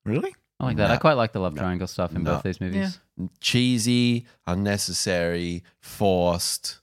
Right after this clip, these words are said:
Speaker 2: I would say that about almost all of the rest of the ending,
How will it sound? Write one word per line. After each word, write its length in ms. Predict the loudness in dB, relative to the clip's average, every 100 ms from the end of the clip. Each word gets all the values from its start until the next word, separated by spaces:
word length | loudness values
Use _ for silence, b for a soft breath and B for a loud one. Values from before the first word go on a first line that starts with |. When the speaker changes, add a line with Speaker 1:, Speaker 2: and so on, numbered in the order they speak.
| 2
Speaker 2:
I 60 |
would 100 | 2
say 100 | 4
that 160 | 4 4
about 280 | 2 -2 -2
almost 320 | 2 2 2
all 180 | -2 -2
of 80 | -2
the 80 | -2
rest 340 | 0 -2 -2
of 180 | -6 -6
the 120 | -6
ending, 400 | -4 -4 -6 -8